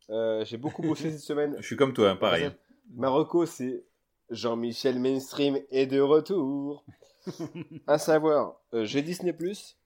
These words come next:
Speaker 1: Et qu'est-ce que j'étais voir sur Disney Plus ?
Speaker 3: Luca.
Speaker 2: Luca.
Speaker 1: Ah, merde.
Speaker 2: Ou Rayel
Speaker 1: Ils le
Speaker 2: Dra-,
Speaker 1: savent
Speaker 2: Rayel
Speaker 1: déjà.
Speaker 2: Dernier Dragon.
Speaker 1: <laughs> Bon, euh, Luca, euh, voilà, Luca, euh, film de Pixar.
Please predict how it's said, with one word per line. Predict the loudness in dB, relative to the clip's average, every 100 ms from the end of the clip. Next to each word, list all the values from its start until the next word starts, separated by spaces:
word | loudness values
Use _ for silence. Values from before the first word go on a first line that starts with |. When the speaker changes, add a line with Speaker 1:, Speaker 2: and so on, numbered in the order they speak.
| _ _ _ _ -20
Speaker 1:
Et | -6
qu'est-ce | -4 -2
que | -6
j'étais | -2 0
voir | 0
sur | -2 -8
Disney | -8 -10
Plus ? | -10 -12 -12 -20 _ _ _ _ _
Speaker 3:
Luca. | -14 -10 -2 0 0
Speaker 2:
Luca. | 0 0 2 0 0 0 0 0 -2
Speaker 1:
Ah, | -4
merde. | -2 0
Speaker 2:
Ou |
Rayel | 6 6 6
Speaker 1:
Ils |
le | 4 4
Speaker 2:
Dra-, |
Speaker 1:
savent | 4 -2 0
Speaker 2:
Rayel | 4 4 4
Speaker 1:
déjà. | 4
Speaker 2:
Dernier | 4 4
Dragon. | 2 2 2
Speaker 1:
<laughs> | -2 -2 -8 -6 -10 -8
Bon, | -2 0 -2 -2
euh, | -2
Luca, | 0 -4 -2 -2 -2 -10
euh, | -8 -6 -6
voilà, | -6 -6
Luca, | -8 -4 -2 0
euh, | -2 -4 -8 -12
film | -8 -6 -2 -4
de | -4
Pixar. | -10 -14 -4 -2 0 -2 -4